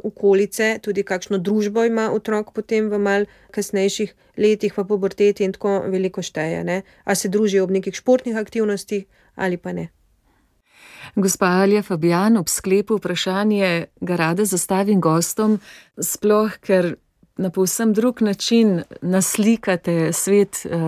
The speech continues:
Speaker 2: jutrišnjega dne. V kakšen svet vstopamo? Ali imamo velike izzive pred seboj, bo teh vse več? Kaj bi rekli?
Speaker 1: Jaz, eh, sem tako večna optimistka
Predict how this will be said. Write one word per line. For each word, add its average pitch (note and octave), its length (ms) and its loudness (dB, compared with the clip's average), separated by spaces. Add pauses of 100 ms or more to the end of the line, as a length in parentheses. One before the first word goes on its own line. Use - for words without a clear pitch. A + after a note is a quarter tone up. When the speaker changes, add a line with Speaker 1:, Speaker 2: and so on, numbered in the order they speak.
Speaker 2:
jutrišnjega F#3 680 2
dne. G3+ 380 2 (180)
V - 180 0
kakšen C#4 500 0
svet G3 340 0
vstopamo? D3+ 840 -4 (100)
Ali F3 240 -2
imamo F#3 340 2
velike G#3+ 420 0
izzive G#3 340 2
pred F#3+ 200 -2
seboj, F#3 420 0
bo E3 140 0
teh F#3+ 200 0
vse F#3+ 280 -2
več? F#3+ 500 -2 (140)
Kaj E3 200 -4
bi E3+ 80 -2
rekli? D#3+ 420 -6 (920)
Speaker 1:
Jaz, C4 340 0
eh, C4 280 4 (280)
sem B3+ 320 -6
tako A3 380 -6 (140)
večna A3 520 -4
optimistka A3 840 0